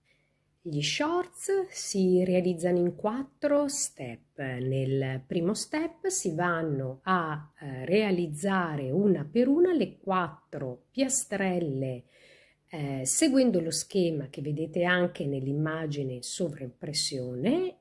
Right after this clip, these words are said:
e dopo averle realizzate singolarmente si vanno ad unire a cerchio. Nello step due si va a fare sopra il cerchio il punto vita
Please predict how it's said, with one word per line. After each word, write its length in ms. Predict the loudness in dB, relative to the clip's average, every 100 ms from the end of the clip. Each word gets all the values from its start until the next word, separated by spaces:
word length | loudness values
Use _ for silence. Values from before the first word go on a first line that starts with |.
| -4
e 420 | 4 4 4 0
dopo 400 | -8 0 0 2
averle 640 | 2 4 4 4 0 -6 -8 _ _ _ _
realizzate 680 | -2 2 2 4 2 0 -6
singolarmente 1000 | 0 2 4 2 4 2 2 0 -2 -2
si 220 | 0 0
vanno 600 | 0 -2 -2 -2 -4 -6
ad 200 | -4 -2
unire 760 | 2 2 2 -2 0 0 -2 -8 -8
a 340 | -6 -8 _
cerchio. 720 | -8 -8 -8 -12 -16 -12 -12 -14 _ _ _ _ _ _ -20 -20 -20 -18 2
Nello 320 | 6 8 6
step 640 | 2 0 0 0 -2 -6 -4
due 800 | -4 -2 0 4 4 4 0 _ -6
si 220 | -2 2
va 140 | 4 2
a 40 |
fare 560 | 0 -6 -4 -2 -4 -4
sopra 500 | -4 -2 -2 0 -2
il 140 | -2
cerchio 640 | 0 2 4 2 -8 -8
il 100 | -8
punto 480 | -6 2 2 2 -4
vita 640 | -4 -6 -8 0 0 0